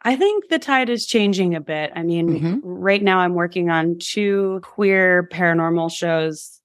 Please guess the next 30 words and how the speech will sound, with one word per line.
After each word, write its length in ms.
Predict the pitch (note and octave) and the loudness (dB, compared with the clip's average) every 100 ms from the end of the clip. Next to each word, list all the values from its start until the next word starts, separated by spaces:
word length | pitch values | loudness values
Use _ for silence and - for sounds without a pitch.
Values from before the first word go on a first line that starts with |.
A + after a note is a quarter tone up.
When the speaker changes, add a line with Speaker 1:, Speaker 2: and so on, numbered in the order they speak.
| - | -4
Speaker 1:
that 200 | E3 D#3+ | -2 0
are, 400 | D#3 D3+ D3+ D3 | 0 0 -4 -2
like, 280 | D#3+ D3 - - | -2 -2 -6 0
nothing 680 | F3+ D#3+ - E3 E3 E3 - | 2 2 2 2 4 2 2
like 200 | E3+ D#3+ | -2 -2
people 240 | - E3+ | -4 0
have 100 | D#3 | -2
seen 280 | D#3 E3 D3 | 0 0 0
before. 400 | C#3+ C#3+ D#3+ - | -2 -2 0 0
So 340 | - - D#3 D3+ | -2 0 0 0
Speaker 2:
Fantastic. 580 | E3 C#3+ - - - - - _ _ | -2 -4 -8 -14 -16 -20 -20 _ _
Speaker 1:
Yeah. 300 | G3 A3 D#3+ | 0 2 0
So, 600 | D3 - F#3 F3+ F3 E3+ - | -6 -4 -2 0 -2 -4 -2
and 280 | G#3 G#3+ - | 0 0 0
that's 220 | A3+ A3 | 0 0
something 320 | C#4 C4 C#4 | 0 2 2
that 100 | B3 | 4
I 60 | G#3+ | 4
actually 340 | G3+ G3 G#3 F#3+ | 2 0 -4 -2
wanna 160 | F3+ | -2
talk 300 | F3+ F3+ F3 | -4 -6 -6
to 100 | - | -8
you 100 | F3 | -8
about 300 | E3 D#3 D3+ - | -8 -8 -8 -10
at 140 | E3+ | -12
the 120 | F3 | -10
end 140 | D#3 D#3+ | -8 -8
of 120 | D3+ | -12
this. 300 | C#3+ D#3+ - _ | -16 -20 -20 _
So 400 | - C4+ B3 - | 0 2 2 -2